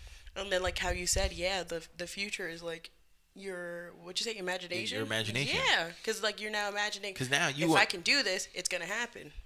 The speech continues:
Speaker 2: Right, and you're like, "Oh, yeah, you know, I want the house, you know, I want the, I want a house, I want a pet, whatever." We're not even there yet.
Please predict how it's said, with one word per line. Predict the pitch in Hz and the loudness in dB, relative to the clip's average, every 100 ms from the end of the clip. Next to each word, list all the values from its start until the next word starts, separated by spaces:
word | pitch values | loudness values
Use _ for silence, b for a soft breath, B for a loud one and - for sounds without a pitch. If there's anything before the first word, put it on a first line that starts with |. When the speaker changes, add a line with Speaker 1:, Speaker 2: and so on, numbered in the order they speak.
| - - | -16 -2
Speaker 2:
Right, | 135 156 92 | 8 8 8
and | 113 120 | 6 2
you're | 117 | 2
like, | 117 | 6
"Oh, | 160 | 6
yeah, | 180 208 | 6 2
you | 147 147 | 0 2
know, | 139 127 | 4 4
I | 131 | 2
want | 151 156 | -2 2
the | 123 | 2
house, | 135 151 147 139 | 2 0 -2 -2
you | 156 | -2
know, | 123 | -2
I | |
want | 131 147 | 0 -2
the, | 131 - | -2 -4
I | 135 | -2
want | 135 | -2
a | 117 | -2
house, | 139 143 139 | -2 -2 -2
I | 139 | -2
want | 117 110 | 0 -2
a | |
pet, | - 151 135 | 0 2 2
whatever." | 117 123 127 120 - | 2 2 2 0 -2
We're | 123 | -2
not | 135 147 | -2 0
even | 127 | 0
there | 127 120 | 2 4
yet. | 76 50 | 2 -2